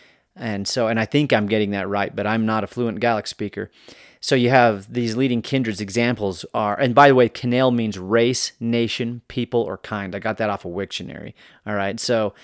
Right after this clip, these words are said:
canaille, canaille na Bhrain, the, the, the, s-, the descendants or the people of Gabrain,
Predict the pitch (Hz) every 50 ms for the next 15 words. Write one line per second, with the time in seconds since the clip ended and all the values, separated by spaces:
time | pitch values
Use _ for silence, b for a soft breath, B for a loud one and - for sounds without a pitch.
0 | B B B B B B B B B B B B B B B B B B - -
1 | 151 143 139 139 139 147 151 156 156 143 123 B B B B B B - - 135
2 | 123 135 139 139 135 127 117 98 113 113 113 117 120 135 143 135 120 - _ _
3 | 110 110 110 107 107 104 - 98 101 - 113 113 107 104 92 92 - 104 98 -
4 | - - - - - 117 107 92 - - 139 131 127 135 131 127 - 117 95 98
5 | - - - 135 123 - 131 123 123 131 131 139 143 - - 120 107 95 90 90
6 | - _ _ _ _ _ - 113 98 104 101 104 101 107 113 127 135